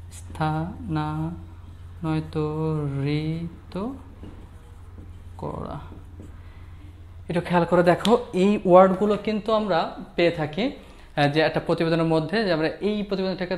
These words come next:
এই ওয়ার্ডগুলো শিখবো। terrorist মানে সন্ত্রাসী, tendon মানে হচ্ছে কি? rock, activist মানে ক-, কথাটা হচ্ছে কি? যে কর্মী, একটা দলের কর্মী। ঠিক আছে, victim মানে হচ্ছে আহত, identify শনাক্ত করা বা চিনতে পারা, local মানে স্থানীয়, under attack, আহ, আক্রমণ, আক্রমণের শিকার হওয়া, তারপরে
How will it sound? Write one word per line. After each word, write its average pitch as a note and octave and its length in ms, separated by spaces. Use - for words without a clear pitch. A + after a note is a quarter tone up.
এই F3 160
ওয়ার্ডগুলো F3 340
শিখবো। E3+ 440
terrorist F#3 520
মানে E3+ 120
সন্ত্রাসী, E3 520
tendon E3+ 380
মানে E3 200
হচ্ছে D#3+ 240
কি? E3 60
rock, D3 360
activist D#3 680
মানে D#3 320
ক-, D#3+ 180
কথাটা D#3 260
হচ্ছে D#3 260
কি? G#3 220
যে D#3 140
কর্মী, D#3+ 500
একটা D3 140
দলের C#3+ 300
কর্মী। D#3 420
ঠিক E3 140
আছে, C#3+ 420
victim E3 580
মানে D#3 240
হচ্ছে D#3 260
আহত, D#3 400
identify D#3+ 640
শনাক্ত D3 400
করা F3 180
বা F3+ 100
চিনতে D#3 280
পারা, D#3 420
local D#3 420
মানে D#3+ 220
স্থানীয়, E3 360
under E3+ 640
attack, D#3+ 200
আহ, - 920
আক্রমণ, D#3 280
আক্রমণের E3+ 460
শিকার E3 440
হওয়া, D3+ 260
তারপরে E3+ 400